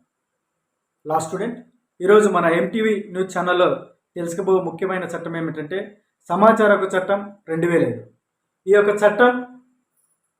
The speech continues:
ఎప్పుడొచ్చింది, ఈ యొక్క చట్టం యొక్క ముఖ్య లక్షణం ఏమిటి, ఈ చట్టం సామాన్య ప్రజలకు ఎలా వజ్రాయుధంలాగా ఉపయోగపడుతుంది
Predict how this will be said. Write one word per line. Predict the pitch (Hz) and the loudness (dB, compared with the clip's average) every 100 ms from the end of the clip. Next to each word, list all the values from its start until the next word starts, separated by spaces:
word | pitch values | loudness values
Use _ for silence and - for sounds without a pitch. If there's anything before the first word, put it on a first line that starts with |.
| 180 | -16
ఎప్పుడొచ్చింది, | 175 233 220 - 208 220 - _ _ _ _ _ | -2 2 4 2 -4 -4 -6 _ _ _ _ _
ఈ | 180 190 | 0 4
యొక్క | 180 - - - - _ _ _ | 4 6 4 2 -8 _ _ _
చట్టం | 190 185 233 | -4 -2 0
యొక్క | 214 220 190 - - 175 | 0 2 2 0 -8 -16
ముఖ్య | 170 226 208 | -4 2 4
లక్షణం | 190 220 208 196 | 2 2 0 2
ఏమిటి, | 190 190 - - _ | -2 -4 -10 -14 _
ఈ | 190 208 | -2 0
చట్టం | 190 233 214 - - _ - | 4 2 2 -4 -14 _ 0
సామాన్య | 196 226 240 226 202 | 2 6 6 4 2
ప్రజలకు | 196 202 208 202 165 - _ _ 170 | 0 2 2 2 -2 -8 _ _ 0
ఎలా | 214 233 220 190 | 2 2 0 -4
వజ్రాయుధంలాగా | 175 196 202 196 185 180 180 147 - - _ 165 | 2 4 4 4 0 2 4 2 -2 -14 _ -6
ఉపయోగపడుతుంది | 180 190 185 185 170 170 180 | 2 2 2 0 -4 -8 -8